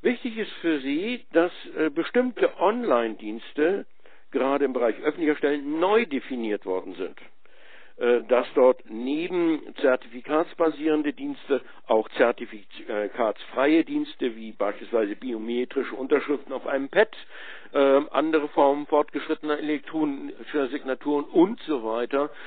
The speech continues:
zum Einsatz kommen können. Aber auch die deutsche qualifizierte elektronische Signatur kes gibt es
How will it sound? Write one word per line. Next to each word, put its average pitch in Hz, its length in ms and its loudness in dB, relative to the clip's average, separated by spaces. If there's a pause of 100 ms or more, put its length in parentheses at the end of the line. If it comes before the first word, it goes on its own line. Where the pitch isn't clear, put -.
(240)
zum 160 140 -8
Einsatz 202 380 4
kommen 101 320 -4
können. 127 340 2
Aber 156 400 2
auch 156 140 2
die 139 340 -4
deutsche 226 320 0
qualifizierte 113 800 -4
elektronische 110 560 -6
Signatur 110 480 -6
kes 170 240 0 (640)
gibt - 300 -4
es 311 160 4